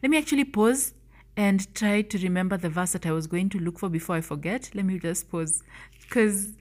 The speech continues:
I, that was also important. <laughs> Yeah,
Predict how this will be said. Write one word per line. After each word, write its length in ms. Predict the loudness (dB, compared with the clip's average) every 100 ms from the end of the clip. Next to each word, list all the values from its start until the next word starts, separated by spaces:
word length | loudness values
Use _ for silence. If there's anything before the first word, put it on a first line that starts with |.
| -10
I, 140 | -4 -4
that 300 | -2 -2 -2
was 140 | -4
also 240 | -2 -2 -2
important. 800 | -4 -6 -8 -8 -10 -10 -12 -18 -20 -14 -6
<laughs> 1120 | -4 -4 -10 -14 -20 -20 -20 -20 -20 -20 0
Yeah, 240 | 2 4